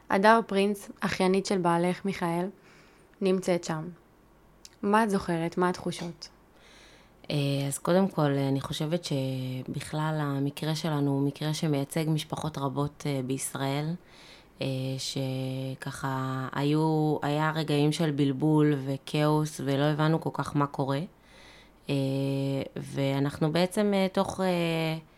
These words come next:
Speaker 2: מספר דקות מבינים שהיא נמצאת בתוך מסיבה שמאוד קרובה לגבול עזה, ו-, אה, יש, יש שם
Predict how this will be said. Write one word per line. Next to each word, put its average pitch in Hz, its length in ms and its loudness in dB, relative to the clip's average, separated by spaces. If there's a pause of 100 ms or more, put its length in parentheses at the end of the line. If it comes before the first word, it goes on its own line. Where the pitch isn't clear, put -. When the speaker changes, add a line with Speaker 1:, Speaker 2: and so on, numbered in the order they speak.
(420)
Speaker 2:
מספר 170 320 4
דקות 165 340 4
מבינים 160 520 6
שהיא 156 220 4
נמצאת 143 340 2
בתוך 151 340 -2
מסיבה 156 600 0 (480)
שמאוד 151 440 4
קרובה 143 380 2
לגבול 135 440 0
עזה, 214 520 2 (180)
ו-, 139 60 -4 (960)
אה, - 60 -2 (580)
יש, - 260 -2 (120)
יש 151 200 0
שם 160 200 4